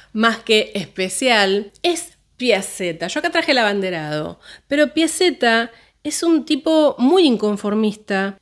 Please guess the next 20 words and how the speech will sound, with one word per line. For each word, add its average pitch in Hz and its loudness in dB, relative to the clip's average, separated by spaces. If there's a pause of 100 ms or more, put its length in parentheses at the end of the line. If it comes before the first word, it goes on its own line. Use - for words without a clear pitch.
eh, 220 0
en 240 4
sus 220 -2
obras. 196 2 (280)
En 254 -2
algún 269 0
punto 320 2
conecta 240 0
con 185 4
Chardin. 190 2
Algunos 214 0
dicen, 208 0
¿no? 226 0 (340)
Piazzetta 254 0
es 240 2 (100)
a 156 -2
Tiepolo, 196 2 (360)
lo 220 0
que 254 0
Chardin 196 2